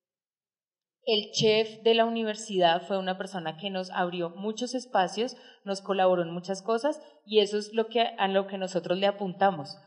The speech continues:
a que las redes en las universidades, en los espacios donde ellos se muevan,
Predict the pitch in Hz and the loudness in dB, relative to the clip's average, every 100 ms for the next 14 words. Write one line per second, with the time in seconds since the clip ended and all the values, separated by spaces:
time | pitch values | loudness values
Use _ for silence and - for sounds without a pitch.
0 | _ _ 165 - 196 175 - - _ 185 | _ _ -18 -6 -4 -4 -6 -20 _ 6
1 | 185 180 196 220 226 240 269 269 - 214 | 6 6 2 4 6 4 2 -2 -6 -2
2 | 202 190 196 196 185 180 - 170 160 185 | 0 0 -2 -6 -4 -4 -6 -2 0 2
3 | 202 220 220 - 185 175 170 - 175 185 | 2 2 -2 -8 -12 -12 -12 -2 -2 -2
4 | 202 233 202 165 196 214 185 233 | -6 -4 -4 -4 -6 -6 -4 -4